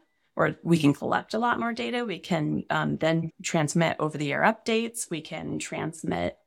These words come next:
communications analysis from real time, it, from the roadway. And that has made a major difference. So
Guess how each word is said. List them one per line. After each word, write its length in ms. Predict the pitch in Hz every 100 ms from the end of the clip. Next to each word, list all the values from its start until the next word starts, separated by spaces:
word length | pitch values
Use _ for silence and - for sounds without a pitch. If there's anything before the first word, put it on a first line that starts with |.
| _ _ _ _
communications 640 | - 170 165 196 190 180
analysis 800 | 160 160 170 175 - 151 - - - _ _ _
from 420 | - 165 156 185 - _ _
real 720 | 175 165 175 170 170 175 175 -
time, 580 | - 156 180 220 285 285 _ _ -
it, 180 | 170
from 220 | - 175 170
the 80 |
roadway. 500 | 156 165 110 123 302 -
And 260 | 175 170 - - -
that 280 | 180 202
has 180 | 180 175
made 220 | 175 165
a 40 | 165
major 280 | 156 151 156
difference. 360 | 170 156 147
So 340 | - 123 80